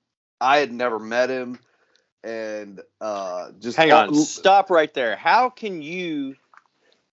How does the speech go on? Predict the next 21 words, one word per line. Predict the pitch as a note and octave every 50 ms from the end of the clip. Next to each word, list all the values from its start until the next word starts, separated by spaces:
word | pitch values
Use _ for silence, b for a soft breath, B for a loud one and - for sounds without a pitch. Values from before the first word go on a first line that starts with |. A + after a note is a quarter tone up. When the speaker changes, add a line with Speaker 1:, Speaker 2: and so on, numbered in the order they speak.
| _ _ _ _ B2 A2+ G#2
Speaker 2:
do | D#3 F3 F#3
the | D#3+ D#3+ D3
business | A#2+ C3 D#3 D3+ D#3+ D3+ C3
that | - C#3+ -
you | C#3 C3+ C#3
do | B2 C3 C3 B2 B2 - -
and | B2 A#2+ A#2 A2 A2+ -
never | A#2+ A#2+ A#2+ C3+ C#3 C#3+ D3 D3+ C#3 D3+ D3 D3 C3+
have | - C#3+ C3+ B2+ B2 G#2+ G#2+
met | B2 B2 C3 C3+ C3+ B2 A#2 -
the | B2 A#2+ B2 - C3+
Anvil | C#3 D3 D3+ D3+ C3+ C3+ B2+ A#2+ A2
Man | G#2+ G#2+ G#2+ G#2+ G#2 G2+ G2 G2+ G#2 G#2+
that | B2 C#3 D#3
Speaker 1:
Because | D#3 D3 D3+
Speaker 2:
lives | G3 F#3 D#3+
Speaker 1:
I | F3 E3
Speaker 2:
seven | D#3 E3 D#3+ E3 D#3+ D#3
miles | D3+ D3 C#3+ C#3+ C#3 C3+ C3 -
from | _ - C3+ B2 A#2 G#2+
you? | G2 F#2+ F#2